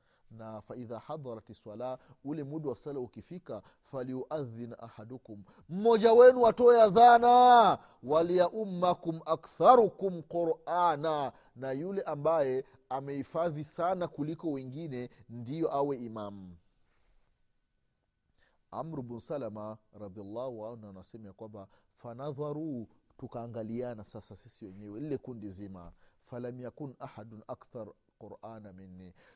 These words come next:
katika lile kundi lote hakuna ambaye alikuwa na, ame-, amehifadhi sana kuliko mimi. "Lima kuntu atalaqa min arrukbani," kutokana na wale watu ambao walikuwa wanapita pita, nilikuwa nawauliza.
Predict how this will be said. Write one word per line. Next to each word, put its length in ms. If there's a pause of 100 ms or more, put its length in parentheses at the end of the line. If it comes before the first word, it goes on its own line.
katika 280
lile 160
kundi 280
lote 360 (180)
hakuna 440
ambaye 440 (180)
alikuwa 540
na, 200
ame-, 380
amehifadhi 600
sana 380
kuliko 400
mimi. 600 (760)
"Lima 380
kuntu 400
atalaqa 560
min 180
arrukbani," 840 (300)
kutokana 360
na 220 (240)
wale 180
watu 240
ambao 120
walikuwa 260
wanapita 380
pita, 260
nilikuwa 320
nawauliza. 720